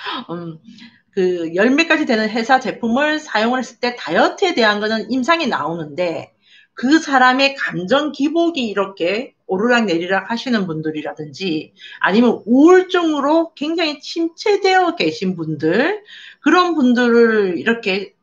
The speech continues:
제가 임상을 해보면 뭐 개선이 되는 건 없어요. 그러니까 나, 제, 저 앞에서 관리를 받고 나가실 때까지는 제가 일단은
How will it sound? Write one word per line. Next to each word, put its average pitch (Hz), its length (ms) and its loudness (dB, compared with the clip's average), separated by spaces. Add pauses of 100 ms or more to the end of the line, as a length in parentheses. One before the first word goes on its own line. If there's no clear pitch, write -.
제가 175 500 0
임상을 233 500 2
해보면 180 760 -2 (380)
뭐 180 520 0 (880)
개선이 196 460 2
되는 185 240 2
건 165 100 -4
없어요. 139 360 -10
그러니까 254 520 0 (480)
나, 196 440 4 (320)
제, 196 380 -2
저 185 140 -2
앞에서 277 760 2
관리를 240 540 -4
받고 285 760 -2 (360)
나가실 208 480 -2
때까지는 302 760 -4 (260)
제가 208 380 0
일단은 285 540 -2